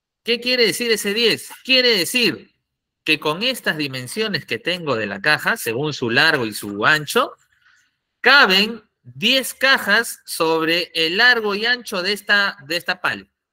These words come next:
Es decir, yo voy a colocar diez cajas que van como una primera cama. Como una primera cama va diez cajas. Pero ahora, acá la pregunta es,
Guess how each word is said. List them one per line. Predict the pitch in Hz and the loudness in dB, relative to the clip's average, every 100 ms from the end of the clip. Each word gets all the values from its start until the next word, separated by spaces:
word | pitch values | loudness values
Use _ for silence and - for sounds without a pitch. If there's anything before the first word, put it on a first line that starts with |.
| _ _ _ _ _ | _ _ _ _ _
Es | - 160 | -4 -2
decir, | 160 208 156 95 _ _ _ _ _ _ | -2 -2 -4 -6 _ _ _ _ _ _
yo | 120 143 175 | -4 0 2
voy | 175 190 190 | 0 -2 -2
a | 202 | -2
colocar | 208 226 226 185 175 190 - | -2 -2 -2 0 0 -2 -12
diez | 123 127 165 165 - | _ -4 -2 -2 0
cajas | 175 151 208 285 311 - - _ _ _ _ | 0 2 0 -2 -4 -14 -20 _ _ _ _
que | 233 220 | -4 0
van | 185 196 208 - | 2 2 -2 -10
como | - 147 170 | -6 -4 -4
una | 180 185 | 0 0
primera | 190 147 160 170 165 | 0 -2 0 0 0
cama. | 165 123 104 - _ _ _ _ _ _ _ _ _ | 0 -2 -6 -16 _ _ _ _ _ _ _ _ _
Como | 113 143 | -12 -6
una | 220 220 | 0 2
primera | 208 180 220 220 | 2 -2 2 2
cama | 233 247 254 254 - _ - | 2 0 2 0 0 _ -8
va | 139 175 170 | 2 2 2
diez | 170 170 | -2 -4
cajas. | - 143 - 92 - _ | -2 -4 -4 -16 -20 _
Pero | 147 147 131 | 2 2 2
ahora, | 131 175 180 123 98 - | 2 4 2 0 -6 -10
acá | 110 113 - 175 | -6 -6 0 0
la | 180 165 | 2 -2
pregunta | - 110 120 147 139 143 196 | -2 -8 -6 -8 -4 0 2
es, | 226 - - - | 0 -2 -12 -20